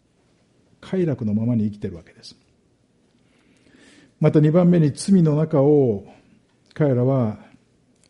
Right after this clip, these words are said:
歩み続けていくために、神のめ-、恵みの真理を曲げていたこと。自分たちに都合の良いように、神の御言葉を、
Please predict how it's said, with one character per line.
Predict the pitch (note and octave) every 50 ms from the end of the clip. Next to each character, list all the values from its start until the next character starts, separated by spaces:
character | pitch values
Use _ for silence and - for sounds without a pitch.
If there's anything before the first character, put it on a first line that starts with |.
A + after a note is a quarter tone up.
| _ _ _ _ _ _ _ _ -
歩 | - C#3+ D#3+ F3
み | F3 E3
続 | E3+ - - G3 G#3+ G#3
け | A3 -
て | - A#2+
い | G#2+
く | -
た | - A#2+ G#2
め | F#2+ E2+
に、 | D#2 - - _ _ _ _ _ _ _ _ _ _ _ _ _ _ _ _ _
神 | - - D#3+ D#3 C#3
の | B2+ A#2+
め-、 | A#2+ B2+ B2+ C3+ - D3+ C3+ C3
恵 |
み | B2+ D3 D3+ D3
の | C#3+ C#3+
真 | B2+ - - - F3+ D#3+ C3+
理 | A2+ B2 C#3
を | C3 A#2+ A2 G2+ F#2+ G2 - _ _ _ _ _ _ _ _ _ _ _ _ _ _ _ _ _ _ _ _ _ _ _ _ _ _ -
曲 | G#2 G#2 G#2+ A2
げ | B2 C#3+
て | C3+ D3
い | C3+ A#2+
た | - C3
こ | A2+ A2+ G#2
と。 | - - - _ _ _ _ _ _ _ _ _ _ _ _ _ _ _ _ _ _ _ _ _ _ _ _ _ _ _ _
自 | A#2 A2 D#3 D3+
分 | D#3+ F3+ E3
た | F3+ D#3+
ち | - D3+
に | C#3+ C#3 -
都 | - - - E3+
合 | E3 G3 G3+ G3+
の | G3+ G3+
良 | G3 G#3+ A3+ A3+
い | F3+
よ | C#3+ A2+ F#2
う |
に、 | D#2+ D2+ D2+ - _ _ _ _ _ _
神 | - - E3+ D3 C#3+
の | C3 C3 B2
御 | B2 B2
言 | - D3 C#3 D3+ C3+
葉 | C3
を、 | C3 B2 A#2 G#2+ G2 -